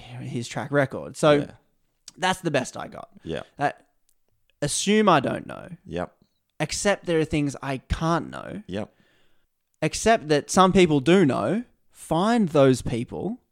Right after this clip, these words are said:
Speaker 1: Find the experts
Speaker 2: Sure.
Speaker 1: within a system.
Speaker 2: Yeah.
Speaker 1: Because that bolsters the one person. You're not just
Speaker 2: I, I
Speaker 1: trusting
Speaker 2: think
Speaker 1: one
Speaker 2: the system
Speaker 1: person.
Speaker 2: is, is a crucial component of
Speaker 1: Yeah.
Speaker 2: that. Yeah,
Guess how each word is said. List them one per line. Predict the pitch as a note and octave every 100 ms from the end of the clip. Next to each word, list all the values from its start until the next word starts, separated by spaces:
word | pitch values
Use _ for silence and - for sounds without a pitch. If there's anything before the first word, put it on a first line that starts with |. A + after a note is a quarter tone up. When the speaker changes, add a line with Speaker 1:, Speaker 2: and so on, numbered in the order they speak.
| _
Speaker 1:
Find | - D3+ D3+ F3+
the | D3+ C3
experts | B2 - F#2+ F2 G3 - -
Speaker 2:
Sure. | - - C#2 F2 _ _ _ _ _ _ _ _ _ _
Speaker 1:
within | - C#3+ C#3 D3
a | B2+
system. | - C3 - - F#2+ F#3 - _ _
Speaker 2:
Yeah. | E2+ D2+
Speaker 1:
Because | C#3 C3
that | C#3+ C3 -
bolsters | B2 C3+ A#2+ - A#2+ A#2 - _ -
the |
one | B2 A#2+ A#2+
person. | B2 A2 -
You're | A#2
not | C#3
just | D3 D3+
Speaker 2:
I, | E3
I |
Speaker 1:
trusting | C#3+ F#2 C3
Speaker 2:
think | A#2
Speaker 1:
one | A#2+ A#2+
Speaker 2:
the |
system | A#2+ A#2 G#2 E2+
Speaker 1:
person. | D#2+
Speaker 2:
is, | D#2 C#2 D#2+
is | D#2+ D#2
a |
crucial | - - E2 -
component | - - - C#2+ A#1 F#3+
of |
Speaker 1:
Yeah. | G3+
Speaker 2:
that. | F3+ C3+ -
Yeah, | D#2 A1